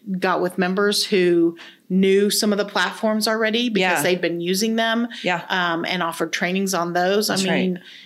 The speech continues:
Speaker 1: you know, the O E A isn't just the officers and the staff that are in
Speaker 2: Right.
Speaker 1: our buildings.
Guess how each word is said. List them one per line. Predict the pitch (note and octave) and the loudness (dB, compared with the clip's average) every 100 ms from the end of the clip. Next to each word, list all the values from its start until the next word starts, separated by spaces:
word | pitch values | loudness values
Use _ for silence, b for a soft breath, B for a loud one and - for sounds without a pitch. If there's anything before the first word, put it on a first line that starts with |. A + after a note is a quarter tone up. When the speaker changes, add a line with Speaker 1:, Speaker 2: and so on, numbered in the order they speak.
| B | B
Speaker 1:
you | A3 A3+ | -2 0
know, | F#3+ F3+ F#3 - F#3 _ | 2 2 0 -4 -10 _
the | - F3+ F#3 - | -10 -2 0 2
O | G#3+ A#3 | 2 2
E | G#3 | 2
A | A3 G#3 F3 F3+ - | 0 0 0 -2 -2
isn't | G3 G3 G#3 - | -4 -2 -4 -4
just | F#3 F#3 F#3 - - F#3 | -4 -2 -2 -4 -8 -6
the | F3+ E3 E3 D#3+ - - _ - | -2 -2 -2 -6 -12 -16 _ -4
officers | F#3 F#3 G3+ F#3+ F#3 F3+ - | -4 -2 -2 0 0 0 -4
and | F#3+ F3 E3+ E3+ - | -4 -4 -4 -6 -10
the | F3+ F3+ E3 D#3+ E3+ B B B | -4 0 0 -2 -4 B B B
staff | - A3+ G3+ E3 F3 - | -4 0 0 -2 -6 -6
that | F#3 F3 | -2 0
are | F3 E3 - | 2 0 -2
in | - D3+ F3+ | 0 2 2
Speaker 2:
Right. | |
Speaker 1:
our | - F3 F3 E3 - _ | 0 0 0 -4 -8 _
buildings. | G3 F3+ D#3+ - D#3+ - | 0 0 0 -4 -6 -8